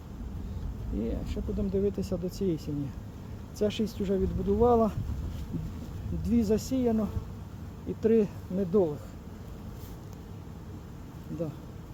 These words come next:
І одна там ще не дивився, що там, там, мабуть, теж щось, щось є. Зараз подивимося. Підняв оце, оцю ось рамку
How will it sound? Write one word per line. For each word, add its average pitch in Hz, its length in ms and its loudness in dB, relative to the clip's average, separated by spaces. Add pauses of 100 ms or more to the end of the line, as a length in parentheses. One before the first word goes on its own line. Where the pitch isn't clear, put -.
(680)
І 180 120 4
одна 190 320 2
там 175 220 -2
ще 160 200 -2
не 160 120 0
дивився, 156 420 -2
що - 120 -6
там, 156 240 -4
там, 196 140 0
мабуть, 180 240 -2
теж 170 200 -2
щось, 151 360 -6 (760)
щось 160 180 -4
є. 147 240 -4 (960)
Зараз 180 180 -4 (180)
подивимося. 147 440 -2 (680)
Підняв 208 400 4
оце, 190 240 2 (240)
оцю 196 280 2 (100)
ось 190 180 2
рамку 196 460 2